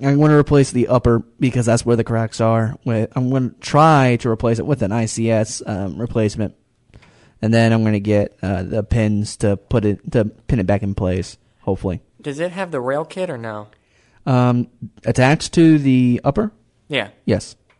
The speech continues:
Speaker 2: Like, not just on the top, but on the foregrip?
Speaker 1: Yeah, on the foregrip.
Speaker 2: All right.
Speaker 1: It's, like, right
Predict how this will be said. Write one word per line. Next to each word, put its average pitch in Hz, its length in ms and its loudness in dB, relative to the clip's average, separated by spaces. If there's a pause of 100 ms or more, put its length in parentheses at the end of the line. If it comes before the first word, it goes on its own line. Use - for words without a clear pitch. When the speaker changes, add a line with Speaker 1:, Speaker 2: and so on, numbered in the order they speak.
(340)
Speaker 2:
Like, 123 260 -6
not 131 240 -4
just 139 240 -8
on 123 80 -8
the 120 80 -12
top, 123 320 -8
but 120 80 -10
on 113 160 -10
the 107 220 -14 (200)
foregrip? 135 360 -6 (140)
Speaker 1:
Yeah, 113 160 4
on 104 60 2
the 107 60 -4
foregrip. 98 300 -6 (240)
Speaker 2:
All 117 80 -14
right. 104 120 -16 (460)
Speaker 1:
It's, - 140 -12
like, 92 160 -4 (520)
right 117 460 0